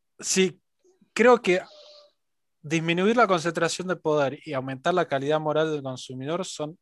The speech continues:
son dos cosas que, muy importantes para mejorar la,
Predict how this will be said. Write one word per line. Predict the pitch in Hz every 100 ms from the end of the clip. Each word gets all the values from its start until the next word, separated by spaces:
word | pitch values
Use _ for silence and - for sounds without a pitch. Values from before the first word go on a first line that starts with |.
| _
son | - 147 143
dos | 151 165
cosas | - 175 - 160 - _ _ _ _ _ -
que, | 127 - _ _
muy | 143 151
importantes | 165 143 131 147 160 170
para | - 127
mejorar | 123 117 - 131 139
la, | 131 123 120